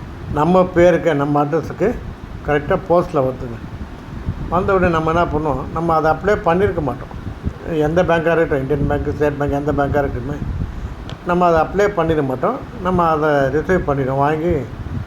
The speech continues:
ஓப்பன் பண்ணிடுவோம். பண்ணிட்டு என்ன கார்டு இருக்கேன்ட்டு நம்ம பேர் இருக்குதோ, ஒவ்வொரு டைமில் போடுவாங்க,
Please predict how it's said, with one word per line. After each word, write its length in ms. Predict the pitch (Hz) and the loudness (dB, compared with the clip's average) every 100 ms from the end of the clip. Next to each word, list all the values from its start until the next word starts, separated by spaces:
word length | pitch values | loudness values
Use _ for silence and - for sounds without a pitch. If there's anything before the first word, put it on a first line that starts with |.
| - - | -6 2
ஓப்பன் 360 | 180 175 156 | 2 2 2
பண்ணிடுவோம். 320 | 139 123 147 - - - - - | 0 0 -4 -6 -12 -14 -10 -2
பண்ணிட்டு 300 | 180 208 185 | 0 0 0
என்ன 380 | 175 196 180 175 165 | 0 2 2 2 4
கார்டு 600 | 160 160 160 156 156 143 | 4 4 4 2 2 0
இருக்கேன்ட்டு 600 | 156 156 170 190 - - - - - - | 0 0 -2 -4 -4 -4 -8 -10 -12 -4
நம்ம 220 | 147 143 135 | -2 -2 2
பேர் 360 | 175 202 180 151 | 4 4 4 2
இருக்குதோ, 580 | 147 170 160 151 151 165 156 | -4 -6 -4 -2 0 2 4
ஒவ்வொரு 240 | 156 147 | 4 4
டைமில் 320 | 165 165 - | 2 0 0
போடுவாங்க, 440 | 160 156 143 143 | 2 4 4 2